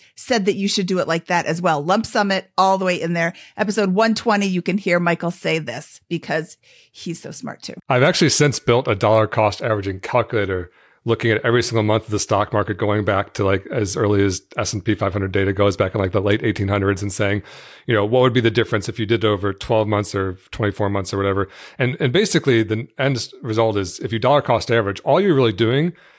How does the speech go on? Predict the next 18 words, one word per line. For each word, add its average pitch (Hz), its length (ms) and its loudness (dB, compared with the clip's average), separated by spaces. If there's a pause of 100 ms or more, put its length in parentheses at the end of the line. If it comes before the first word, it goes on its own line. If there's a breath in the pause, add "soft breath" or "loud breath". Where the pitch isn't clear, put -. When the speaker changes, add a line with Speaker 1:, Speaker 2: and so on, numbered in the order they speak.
(120)
Speaker 2:
is - 300 -6 (100)
n-, 135 180 -4
instead 143 260 2
of 127 80 0
getting 117 240 2
today's 120 500 2
price 107 320 -2
of 113 60 -4
the 101 80 -4
market, 104 340 0
you're 117 80 -4
getting 131 220 2
the 117 180 -4
average 139 560 0
price 107 220 -2
of 117 40 -6
the 104 60 -4
market 98 380 -2